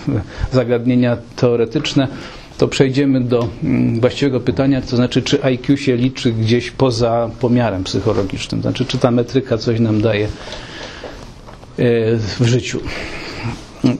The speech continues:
Więc tak, <clears throat> jeśli chodzi o, mm, mózgowe aspekty inteligencji, to tutaj,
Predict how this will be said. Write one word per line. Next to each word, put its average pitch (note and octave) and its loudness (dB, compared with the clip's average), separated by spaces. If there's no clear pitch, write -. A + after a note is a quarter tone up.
Więc E3 4
tak, - -2
<clears throat> - -4
jeśli D3+ 4
chodzi G#3+ 2
o, F3+ 2
mm, B2+ 6
mózgowe C#3 2
aspekty - -2
inteligencji, A#2 2
to C#3+ 2
tutaj, G3 0